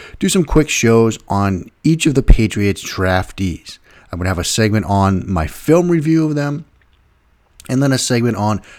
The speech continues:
how they fit into what New England does schematically, what I see in their usage from their college film, and some either route designs or concepts or s-, schemes or coverages or ways I anticipate the New England Patriots using them. So the next group of shows are gonna be a little bit shorter than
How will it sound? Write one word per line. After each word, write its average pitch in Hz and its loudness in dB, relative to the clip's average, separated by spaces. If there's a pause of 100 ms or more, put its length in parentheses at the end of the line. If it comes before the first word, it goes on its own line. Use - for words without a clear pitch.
how 123 0
they 151 0
fit - -4
into 110 -4
what 104 -4
New 104 0
England 95 -4
does 92 -2
schematically, 82 -6 (300)
what 82 -6
I 82 -4
see 123 -2
in 123 0
their 110 0
usage 110 -2
from 98 -8
their 87 -4
college - -4
film, 147 2 (400)
and 113 -2
some 107 0
either 92 -2
route 110 0
designs 113 -2
or - -18
concepts 123 -4
or - -16
s-, - -8
schemes 156 0
or - -16
coverages 131 -2
or 95 -6
ways 120 -2
I 113 -4
anticipate 113 -2
the 104 -4
New 104 0
England 98 -2
Patriots 95 -6
using 87 -4
them. 76 -10
So 131 -4
the 180 -4
next 302 -8
group 170 -2
of 160 -6
shows 110 -2
are 101 -6
gonna 107 -2
be 131 0
a - -18
little 180 -2
bit 170 -4
shorter 113 -4
than 110 -4